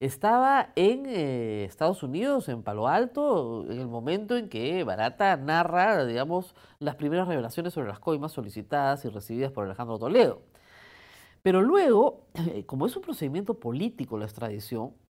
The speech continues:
la tiene que aprobar primero el Consejo de Ministros en el Perú y luego la solicita la Cancillería. ¿A quién? Al Departamento de Estado de los Estados Unidos. Y le tienen que dar la prioridad necesaria, que sí le han dado en España, pero que no le han dado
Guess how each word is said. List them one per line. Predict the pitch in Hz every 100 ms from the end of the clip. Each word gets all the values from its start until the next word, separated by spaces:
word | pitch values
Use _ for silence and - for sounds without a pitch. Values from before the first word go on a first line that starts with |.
| _ _
la | 131
tiene | 151 151
que | 131
aprobar | 101 107 143 175
primero | 120 123
el | 135
Consejo | 117 135 139
de | 113
Ministros | 123 135 135 117
en |
el | 117
Perú | 107 135 220 -
y | 151
luego | 185 269 285
la | 269 156
solicita | - 123 120 - - 247 - 151
la | 180 127
Cancillería. | 117 110 120 117 160 175 156 - - - -
¿A | 131
quién? | - 226 196 104 -
Al | 127 120
Departamento | 117 120 135 196 226
de | 127
Estado | - 214 226
de |
los | 156
Estados | 120 - 208 -
Unidos. | 139 320 165 64 - _ _ _ _ _ _ 185
Y |
le | 165
tienen | 139 320 381
que | 196
dar | 233
la | 311 233
prioridad | 175 135 139 190
necesaria, | 240 254 147 147 127 143 247 - _
que | 110
sí | - 185
le |
han | 175
dado | 165 170
en | 214
España, | 269 175 170 311
pero | 190
que | 110
no | 123
le | 143
han | 131
dado | 127 135 151 -